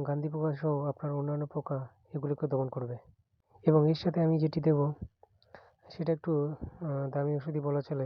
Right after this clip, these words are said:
কারণ আমি কিন্তু প্রথম থেকে কোনো দামি ওষুধ এই পর্যন্ত আমার ধান গাছে দিইনি। কিন্তু এখন যেহেতু ধান গাছে আপনার শীষ চলে আসবে, শীষ বার হবে ধান গাছে, এই জন্য কিন্তু আমি ভালো একটা ওষুধ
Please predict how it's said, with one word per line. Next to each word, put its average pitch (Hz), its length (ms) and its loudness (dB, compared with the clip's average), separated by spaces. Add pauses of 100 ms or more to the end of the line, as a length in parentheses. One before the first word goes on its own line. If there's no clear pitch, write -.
(140)
কারণ 143 260 -6 (840)
আমি 170 140 -6
কিন্তু 160 240 -8
প্রথম 160 240 -2
থেকে 165 260 -2
কোনো 151 180 -4
দামি 143 260 -2
ওষুধ 139 200 -6
এই 147 120 0
পর্যন্ত 143 260 -6
আমার 143 140 -2
ধান 135 160 -6
গাছে 135 200 -4
দিইনি। 127 280 -6 (1160)
কিন্তু 156 260 -2 (840)
এখন 143 220 -2 (240)
যেহেতু 156 280 -4 (160)
ধান 139 140 -4
গাছে 147 220 -8
আপনার 143 240 -8
শীষ 147 260 -8 (120)
চলে 151 160 -2
আসবে, 143 300 -4 (800)
শীষ 147 200 -4
বার 147 160 0
হবে 143 180 0
ধান 139 180 -6
গাছে, 139 240 -4 (200)
এই 143 80 -4
জন্য 147 200 -6
কিন্তু 147 260 -8 (960)
আমি 135 240 -4
ভালো 139 240 -4
একটা 147 180 -6
ওষুধ 139 180 -6